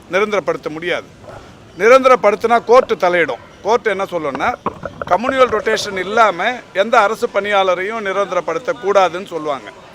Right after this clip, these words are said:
இந்த நிலையில் இதை தெரிந்து கொண்டே போராட்டம்ங்கிறது ஒரு சிலர் தூண்டிவிட்டு நடத்தப்படுகிற போராட்டம். அரசு ஊழியர் போராட்டத்தை அல்ல, இன்னொன்னு பொ-, அந்த ஊழியர் சங்கங்களையும் அல்ல, ஒரு தனிநபர்களுடைய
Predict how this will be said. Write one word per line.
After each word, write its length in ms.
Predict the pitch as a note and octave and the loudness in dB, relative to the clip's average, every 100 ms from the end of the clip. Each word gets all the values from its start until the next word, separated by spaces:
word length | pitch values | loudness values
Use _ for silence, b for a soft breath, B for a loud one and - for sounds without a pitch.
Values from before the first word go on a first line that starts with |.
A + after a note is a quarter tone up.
| B B B - | B B B -8
இந்த 260 | F3+ B3 B3+ | -6 2 2
நிலையில் 500 | A3 A#3+ A#3 A3 A#3 | 4 4 4 0 -2
இதை 180 | G3 G3+ G3 | 0 0 0
தெரிந்து 300 | G#3+ C4 B3+ | -2 -2 0
கொண்டே 420 | A#3+ A3+ A#3+ B3+ A3+ - - | 0 4 6 6 2 -10 -4
போராட்டம்ங்கிறது 1000 | G#3 A3 G#3 - F#3+ F#3 E3+ E3 G#3 F3+ D3 | 2 4 4 2 -4 -4 -4 -2 0 0 -2
ஒரு 180 | E3 F3+ | -4 -4
சிலர் 320 | G3 A3 F#3 | -4 -4 -4
தூண்டிவிட்டு 460 | A3 A#3 G#3+ F#3 G#3 | -8 -6 -6 -8 -6
நடத்தப்படுகிற 560 | F#3 F3 F3+ E3 D#3 C#3+ | -6 -6 -8 -6 -4 -4
போராட்டம். 460 | E3+ D3 A#2 C3+ - B B B | -4 -8 -10 -12 -20 B B B
அரசு 360 | - E3+ A3 A#3 | -4 -2 0 0
ஊழியர் 340 | G#3 G3 F#3+ | 0 0 0
போராட்டத்தை 520 | D3+ F3+ F3+ F3 E3 D#3+ | 0 2 2 -2 -2 -2
அல்ல, 280 | D#3 D3 - _ _ b b b - | -2 -4 -6 _ _ b b b -14
இன்னொன்னு 540 | E3 A3+ A3 A#3+ A#3 F#3+ - _ - F#3+ | -6 -6 -4 -4 -4 -6 -8 _ -10 -2
பொ-, 320 | G#3+ G3+ F#3 | 0 4 2
அந்த 460 | E3+ E3 D#3 D3 C#3+ | 2 0 2 0 -2
ஊழியர் 420 | F#3 A#3+ A#3 G3+ | -2 2 0 0
சங்கங்களையும் 720 | F#3 G#3+ A#3+ A3+ G#3+ G3+ G3 | -2 -2 -2 0 0 0 0
அல்ல, 200 | D3+ D3 B2 - _ b b - | -4 -4 -6 -14 _ b b -16
ஒரு 120 | F#3 F3 | -14 -2
தனிநபர்களுடைய 840 | G#3+ C#4 C4+ A#3+ A3+ G#3+ G3+ G3+ | 0 2 2 2 2 0 -2 -2